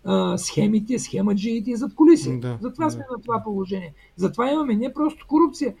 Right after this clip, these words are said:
Speaker 1: а корупционна вакханалия. Защото винаги сме казвали: „Това не може да стане“. Така че корупция, така че лустрация трябва да има. Тя трябва да е по-широка, на по-високо ниво, лустрация против корупцията.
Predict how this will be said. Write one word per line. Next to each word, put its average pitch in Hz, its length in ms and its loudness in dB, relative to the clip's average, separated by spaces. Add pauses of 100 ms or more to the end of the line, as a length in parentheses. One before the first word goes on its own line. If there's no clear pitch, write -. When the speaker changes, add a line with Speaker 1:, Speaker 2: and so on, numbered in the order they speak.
(100)
Speaker 1:
а 202 140 -4
корупционна 262 600 -2
вакханалия. 285 680 -2 (160)
Защото 262 240 -4
винаги 320 300 4
сме 254 220 -8
казвали: 294 360 2
„Това 285 140 0
не 277 80 -4
може 254 200 -2
да 208 80 -8
стане“. 165 360 -10
Така 240 220 -4
че - 160 -16
корупция, 214 400 -6 (240)
така 214 220 -6
че 220 280 -4 (360)
лустрация 202 520 -6
трябва 180 240 -10
да 214 100 -2
има. 247 260 -4 (420)
Тя 240 120 2
трябва 240 240 0
да 208 120 2
е 147 100 -2
по-широка, 208 680 0
на 180 180 -6
по-високо 202 500 -4
ниво, 240 160 -2
лустрация 226 640 -4
против 185 340 -8
корупцията. 220 500 -2